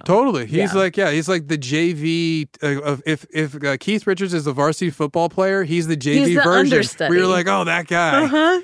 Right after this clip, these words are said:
Speaker 2: Totally. Do you remember our air rage episode where
Speaker 1: Yeah,
Speaker 2: the guy
Speaker 1: totally.
Speaker 2: took a dump on the beverage cart in
Speaker 1: Uh-huh.
Speaker 2: the airplane?
Speaker 1: Yeah, he got a meltdown.
Speaker 2: Izzy came a little close to that.
Speaker 1: Really?
Speaker 2: Yeah. There he was,
Speaker 1: Uh-huh.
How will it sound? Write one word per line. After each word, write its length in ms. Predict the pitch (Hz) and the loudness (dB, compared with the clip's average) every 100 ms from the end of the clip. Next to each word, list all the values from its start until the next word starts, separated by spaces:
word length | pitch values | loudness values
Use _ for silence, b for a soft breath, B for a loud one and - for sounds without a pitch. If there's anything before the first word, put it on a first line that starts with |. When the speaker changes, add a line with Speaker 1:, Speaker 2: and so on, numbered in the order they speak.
| - | -6
Speaker 2:
Totally. 640 | - 294 269 247 196 202 - B B B | -2 -2 0 -2 -2 -4 -6 B B B
Do 80 | - | -6
you 80 | 254 | -2
remember 220 | 285 370 | 0 2
our 300 | 311 277 254 - | 2 2 0 -2
air 180 | 170 180 | -2 -2
rage 340 | 196 208 196 | -2 -4 -4
episode 540 | 202 - - 226 233 | -8 -8 -4 -2 0
where 100 | 226 | 0
Speaker 1:
Yeah, 60 | 226 | 0
Speaker 2:
the 80 | 185 | 2
guy 180 | 180 202 | 2 2
Speaker 1:
totally. 200 | 143 110 | 2 -2
Speaker 2:
took 160 | 190 | -6
a 20 | 180 | -4
dump 280 | 175 175 175 | -4 -4 -6
on 100 | 165 | -6
the 60 | |
beverage 360 | 156 156 170 - | -4 -4 -6 -4
cart 140 | - | -2
in 60 | 156 | 0
Speaker 1:
Uh-huh. 80 | 226 | -2
Speaker 2:
the 60 | |
airplane? 220 | 165 196 151 | -4 -6 -2
Speaker 1:
Yeah, 220 | 160 120 | -2 -4
he 100 | 127 | -6
got 220 | 131 131 | -4 -4
a 40 | 123 | -4
meltdown. 580 | 123 131 135 143 156 139 | -2 -4 -2 -6 -6 -2
Speaker 2:
Izzy 260 | 233 240 294 | -2 -2 -4
came 220 | - 254 | -4 -4
a 80 | 214 | -2
little 200 | 175 143 | -2 -4
close 340 | - 143 - | -6 -6 -8
to 100 | - | -14
that. 300 | 80 92 104 | -14 -14 -8
Speaker 1:
Really? 440 | 113 120 196 123 160 | -6 -2 -2 -4 -6
Speaker 2:
Yeah. 340 | 143 90 147 165 - | -6 -8 -10 -10 -4
There 180 | 214 | -2
he 100 | 285 | 0
was, 460 | 214 120 - 170 - _ | -2 -4 -6 -12 -18 _
Speaker 1:
Uh-huh. 320 | 117 107 120 | -14 -12 -10